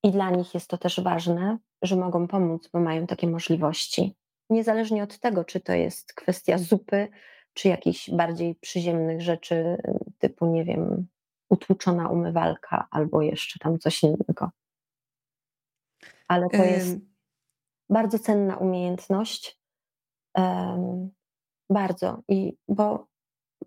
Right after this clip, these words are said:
Speaker 1: bo my chcemy pomagać, nam jest dobrze, my jesteśmy nawet chyba bardziej szczęśliwsi, jak pomagamy innym i uszczęśliwiamy innych, niż jak sami sobie w tej szczęśliwości siedzimy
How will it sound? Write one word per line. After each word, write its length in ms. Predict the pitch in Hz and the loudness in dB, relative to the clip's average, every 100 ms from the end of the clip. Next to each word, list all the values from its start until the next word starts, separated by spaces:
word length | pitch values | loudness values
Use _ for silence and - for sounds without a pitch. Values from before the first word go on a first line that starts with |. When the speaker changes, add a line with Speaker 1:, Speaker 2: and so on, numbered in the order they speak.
| - - - | -14 -12 -4
Speaker 1:
bo 160 | 214 | 0
my 160 | 233 226 | 0 -2
chcemy 400 | - - 247 180 | -4 -2 0 -2
pomagać, 580 | - 185 185 190 190 - | -2 -2 -2 -4 -4 -2
nam 180 | 202 | 0
jest 280 | 196 196 - | -2 -6 -6
dobrze, 400 | - 220 190 190 | 0 0 0 -4
my 140 | 190 190 | -2 -2
jesteśmy 500 | 190 - 196 190 190 | -4 -6 -4 0 0
nawet 340 | 190 190 185 | 0 -2 -4
chyba 220 | - 190 | -4 -4
bardziej 420 | 185 196 185 185 180 | 0 0 2 -2 -2
szczęśliwsi, 720 | - 180 180 - 247 - 180 | -2 -2 0 0 0 0 0
jak 160 | 170 | -2
pomagamy 520 | - 175 170 170 165 170 | -2 -2 0 0 0 -2
innym 640 | - 175 175 180 190 214 _ _ _ _ _ _ | -2 0 0 0 -2 -6 _ _ _ _ _ _
i 80 | 202 | 2
uszczęśliwiamy 760 | 190 - 196 185 190 185 175 170 | 2 0 -2 0 -2 0 -2 -2
innych, 480 | 180 170 170 170 - | 0 0 0 -4 -4
niż 200 | 170 - | -2 0
jak 280 | 175 - - | 0 -2 -8
sami 360 | - 175 170 | -2 0 0
sobie 240 | - 175 170 | 0 0 0
w 60 | |
tej 160 | - 170 | 0 0
szczęśliwości 760 | - 175 170 170 165 165 - - | 0 -2 0 0 0 -2 -4 -2
siedzimy 520 | - 156 160 156 | 0 2 2 2